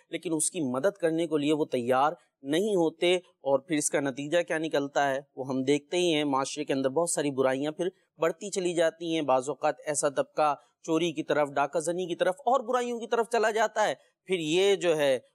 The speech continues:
وہ جو امیر طبقہ ہے، اس کے لیے نقصان دہ ثابت ہونا شروع ہو جاتا ہے۔ تو بات وہیں آ جائے گی کہ ہم اگر اللہ پاک کے دیے گئے احکامات پر عمل کریں تو ہمارا معاشرے میں ایک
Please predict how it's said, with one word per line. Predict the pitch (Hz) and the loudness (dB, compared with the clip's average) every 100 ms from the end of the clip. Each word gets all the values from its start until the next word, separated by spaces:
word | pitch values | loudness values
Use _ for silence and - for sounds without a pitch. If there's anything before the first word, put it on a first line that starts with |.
| - | -6
وہ | 131 | 0
جو | 135 | 2
امیر | 123 151 180 - | 2 2 0 0
طبقہ | 170 - | -4 0
ہے، | 147 | -2
اس | 131 - | -2 -6
کے | |
لیے | 143 | -4
نقصان | 151 160 - 170 175 | -4 -4 -2 -2 0
دہ | |
ثابت | 180 185 175 185 | 0 0 -2 -4
ہونا | 175 175 | -4 -4
شروع | 175 175 | -4 0
ہو | 170 | 2
جاتا | 156 156 156 156 | 2 0 0 -2
ہے۔ | |
تو | 151 | -2
بات | 143 151 170 175 | -2 0 0 -4
وہیں | 196 | -6
آ | 180 | -4
جائے | 160 160 | -2 -2
گی | 156 | -4
کہ | 175 180 | -4 -4
ہم | 151 180 180 - _ _ | -2 -4 -6 -10 _ _
اگر | - 151 | -4 -2
اللہ | 151 147 170 | 0 0 -2
پاک | 160 156 180 - _ | -2 0 0 -2 _
کے | 190 185 | 0 2
دیے | 143 143 170 | 0 0 2
گئے | 156 | 2
احکامات | 139 - 139 127 190 - | 0 -4 -6 -2 -2 -2
پر | 196 | -4
عمل | 180 175 | -2 -2
کریں | 175 185 | -2 -2
تو | 202 156 | -2 -4
ہمارا | 139 147 165 | -4 0 0
معاشرے | 147 135 139 - 170 | 0 -4 -6 -6 -2
میں | 175 | -2
ایک | 185 | -2